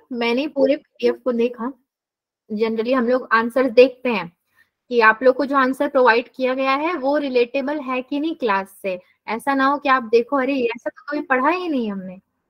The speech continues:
कहीं और से आ गया।" तो मैंने जहाँ तक check किया, मेरे हिसाब से तो done है, ओके है, और मुझे ऐसा कोई changes करने का लगता नहीं। एक दो steps इधर उधर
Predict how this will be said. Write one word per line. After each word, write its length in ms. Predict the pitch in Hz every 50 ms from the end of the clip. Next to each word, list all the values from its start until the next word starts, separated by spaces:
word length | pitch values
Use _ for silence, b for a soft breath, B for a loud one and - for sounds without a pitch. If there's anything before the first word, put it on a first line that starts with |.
| _ _ -
कहीं 200 | 226 226 233 247
और 160 | 254 262 269
से 140 | 262 - 269
आ 140 | 240 202 185
गया।" 200 | 185 190 185 180 196 _ _ _ _ _ _ _ _ _ _ _ -
तो 60 | 214
मैंने 280 | 233 247 247 247 294 330
जहाँ 220 | 311 339 320 302
तक 180 | 302 330 330 -
check 280 | - 311 285 294 - _
किया, 140 | 294 294 339 453 480 453 320
मेरे 300 | 269 247 247 269 294 302
हिसाब 300 | 302 285 - 269 262 262
से 160 | - - 269
तो 120 | - 302
done 340 | 269 226 226 233 240 262 277
है, 160 | 262 254 294
ओके 380 | 302 269 240 - - 262 269 262
है, 120 | 240 254 330 _ _ _ _ _ _ _ _ -
और 260 | 214 202 196 202 202 214
मुझे 240 | 220 220 220 262
ऐसा 160 | 262 254 - 262
कोई 140 | - 269
changes 420 | 269 - 254 220 208 208 240 247 247
करने 240 | - 233 226 226 233
का 80 | 240
लगता 280 | 233 214 220 - 233 247
नहीं। 140 | 302 320 277
एक 120 | 220 208
दो 100 | 226 254
steps 320 | 240 - - 240 247 - -
इधर 220 | 214 202 220 214
उधर 240 | 220 214 226 226